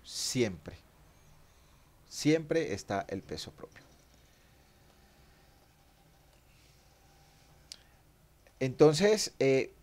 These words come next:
nosotros podemos tener, por ejemplo, eh, un sistema de losa de concreto reforzado en una dirección.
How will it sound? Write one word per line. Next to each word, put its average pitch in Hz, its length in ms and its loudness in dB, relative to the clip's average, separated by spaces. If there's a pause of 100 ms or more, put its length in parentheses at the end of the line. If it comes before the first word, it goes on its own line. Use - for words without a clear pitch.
nosotros 160 760 0 (280)
podemos 127 440 4
tener, 165 400 0 (520)
por 113 100 0
ejemplo, 127 460 -4 (720)
eh, 110 220 -2 (100)
un 147 180 2
sistema 185 640 2 (800)
de 131 140 6
losa 165 420 6
de 196 120 0
concreto 131 520 -4
reforzado 170 680 -2 (1000)
en 110 180 -6
una 110 200 -4
dirección. 151 500 0